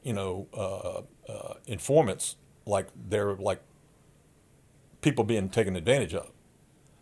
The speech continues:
The, the truth is, and the reality is, is when bad guys shoot people and kill people, they don't know if they're informant. They're guessing. They don't need probable cause to kill an informant. And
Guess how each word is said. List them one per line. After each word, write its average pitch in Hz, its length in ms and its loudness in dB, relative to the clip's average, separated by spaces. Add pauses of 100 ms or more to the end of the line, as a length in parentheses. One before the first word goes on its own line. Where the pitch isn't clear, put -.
The, 120 280 8
the 120 120 6
truth 320 400 6
is, 92 260 0
and 104 160 0
the 101 60 0
reality 104 600 4
is, 107 140 -2
is 110 160 -6 (460)
when 131 160 8
bad 175 260 10
guys 139 180 8
shoot - 280 4
people - 360 -4 (120)
and 107 120 -2
kill 220 200 10
people, 104 400 -2 (480)
they 175 100 10
don't 254 160 6
know 117 120 12
if - 80 4
they're 90 120 0
informant. 92 460 -6 (600)
They're - 120 8
guessing. 170 460 6 (260)
They 147 80 12
don't 262 180 12
need 165 220 8
probable 104 340 10
cause 104 380 2
to - 100 -12
kill 120 220 4
an 90 80 -2
informant. 82 420 -6 (1500)
And 113 540 6